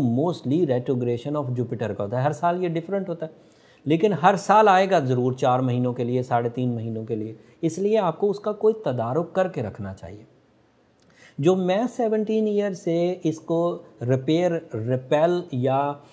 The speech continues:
इसको काउंटर कर रहा हूँ, वो सूरह शम्स से, सूरह यासीन की सेकंड लास्ट आयत से and बर्थ स्टोन थेरेपी से कर रहा हूँ। जैसे कि आपका बर्थ स्टोन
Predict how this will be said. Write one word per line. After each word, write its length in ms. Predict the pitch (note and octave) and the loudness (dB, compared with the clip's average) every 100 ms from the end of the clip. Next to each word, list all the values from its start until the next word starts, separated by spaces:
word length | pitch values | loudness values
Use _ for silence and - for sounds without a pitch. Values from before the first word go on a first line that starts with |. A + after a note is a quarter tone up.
| - - | -14 -6
इसको 240 | B2+ C#3+ | -4 0
काउंटर 480 | D3+ D3 D#3+ D#3 G#3+ | 2 2 2 0 -2
कर 180 | F#3 D3+ | -2 -2
रहा 120 | B2+ | 0
हूँ, 360 | A#2 C#3+ F#3+ B2+ | 0 -2 -2 -2
वो 180 | C#3 E3 | 0 -2
सूरह 340 | - C3 C#3+ | -2 0 0
शम्स 400 | C3 C3 B2+ C3 | 0 -4 -4 -2
से, 240 | D3+ E3 F3 | -2 -2 -4
सूरह 260 | - B2+ | -4 -2
यासीन 540 | B2 A2+ A#2 - C3 C3 | 0 0 -2 -4 -4 -2
की 120 | C3 | -4
सेकंड 360 | C3 A2 A#2 | -6 -6 -4
लास्ट 300 | A2 A#2 B2+ | -2 -2 -2
आयत 260 | A2+ A2+ A#2 | -2 -2 -4
से 280 | - E3 E3+ - - - | -2 -2 -2 -8 -14 -4
and 200 | C#3+ D3+ | -2 0
बर्थ 380 | B2 C#3 C#3 D3 | 0 0 0 -4
स्टोन 340 | A#2+ C#3 C3+ | -2 -2 -2
थेरेपी 420 | C3 A#2 A2+ B2 | -2 -4 -4 -6
से 120 | A#2+ | -6
कर 160 | A#2 G2+ | -6 -8
रहा 80 | F#2+ | -8
हूँ। 100 | F#2+ | -6
जैसे 260 | A2 A2 | -6 -6
कि 80 | G#2+ | -2
आपका 260 | A2 A2 A#2+ | -2 -2 -4
बर्थ 280 | A2 A2 A#2 | -4 -6 -10
स्टोन 360 | - A2+ A2+ | -10 -8 -8